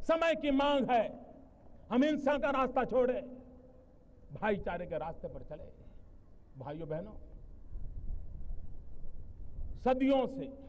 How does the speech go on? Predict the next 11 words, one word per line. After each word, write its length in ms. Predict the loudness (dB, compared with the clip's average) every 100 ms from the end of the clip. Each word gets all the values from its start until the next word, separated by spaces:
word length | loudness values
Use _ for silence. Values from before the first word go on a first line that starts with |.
| -14 -14 -14 -14 -14 -14 -14 -14 -16 -16 -4
किसी 240 | -2 4 4
न 100 | 4
किसी 300 | 2 0 0
कारणवश 520 | 0 0 0 0 0 -2 -10 -12 -12 -16 -18 -18 -16 -14 -12 -10 -10 -10 -12 -14 -16 -16 -16 -16 -16 -18 -2
सांप्रदायिक 640 | 0 2 2 6 6 4
तनाव 360 | 2 2 4 2
से 100 | 0
हम 180 | -2 -2
गुजर 240 | -2 -2
रहे 160 | -4 -8
हैं। 160 | -10